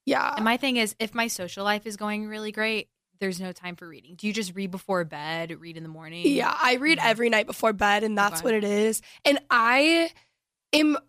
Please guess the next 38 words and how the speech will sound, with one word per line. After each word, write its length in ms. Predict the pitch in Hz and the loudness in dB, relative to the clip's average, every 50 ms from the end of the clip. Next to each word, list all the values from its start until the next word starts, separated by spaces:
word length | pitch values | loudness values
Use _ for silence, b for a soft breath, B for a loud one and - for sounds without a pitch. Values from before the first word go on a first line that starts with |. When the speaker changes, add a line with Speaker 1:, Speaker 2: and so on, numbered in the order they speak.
| _ _ _ _ _ _ _ - | _ _ _ _ _ _ _ 0
Speaker 1:
probably 460 | 240 240 233 233 233 254 247 277 269 | 4 4 4 4 2 0 0 0 2
one 160 | 254 240 226 220 | 4 4 4 4
of 60 | 220 | 4
the 60 | 220 | 2
most 180 | 220 208 202 - | 2 2 0 0
social 240 | - 240 202 - 208 | -2 -2 -2 -2 0
people 280 | - 214 202 233 208 | 0 0 2 2 2
that 120 | 202 208 220 | 2 2 2
I 80 | 214 | 0
know. 280 | 214 214 214 208 226 277 | 2 2 4 4 4 2
Like, 160 | - 226 - - - | 0 -2 -4 0 2
I 160 | 247 233 240 | 4 4 4
Speaker 2:
Yeah. 140 | 247 247 247 | 4 4 2
Speaker 1:
am 260 | 233 240 226 240 220 | 0 0 -2 -6 -4
really 340 | 202 233 262 247 240 226 233 | 0 2 4 4 4 2 2
always 320 | - - 220 220 220 233 - | 2 2 2 2 0 -2 -2
out 220 | 330 226 226 - | 0 0 0 0
with 140 | - 233 - | 0 -6 -4
friends, 480 | - - 254 226 233 240 262 285 247 - | 0 2 4 4 4 2 2 0 -2 0
but, 220 | - - 277 - | 0 0 0 0
like, 140 | 277 247 - | 0 -2 -2
Monday 380 | 240 240 240 233 233 247 285 311 | 0 2 4 4 4 2 0 -2
through 200 | - 349 311 269 | 0 0 0 2
Wednesday, 440 | 240 220 220 226 214 240 247 240 247 - | 2 0 0 0 2 4 4 4 4 4
I 100 | 247 226 | 2 2
really 360 | 214 208 226 220 214 220 226 | 0 0 -2 0 2 2 0
try 220 | - - 220 220 | 2 2 2 2
not 180 | 220 214 214 - | 4 2 0 0
to 80 | 202 | -2
see 200 | 196 - - 247 | -4 -2 -2 -2
anyone. 580 | 240 233 220 214 226 240 247 254 277 294 311 302 B B B B B B - | 0 2 2 2 4 4 4 4 4 4 2 0 B B B B B B 0
And 120 | - 262 262 | 2 4 4
at 140 | 247 - | 4 2
Speaker 2:
Smart. 140 | 226 220 214 | 0 -2 0
Speaker 1:
night, 460 | 214 214 208 214 233 269 285 302 302 - - | 2 2 4 4 4 4 4 4 2 2 -2
like, 120 | 277 294 | 2 2
I'm 140 | 320 320 - | 2 2 2
actually, 520 | - 240 233 - - 359 381 415 415 415 | 0 -2 0 0 2 4 4 4 4 2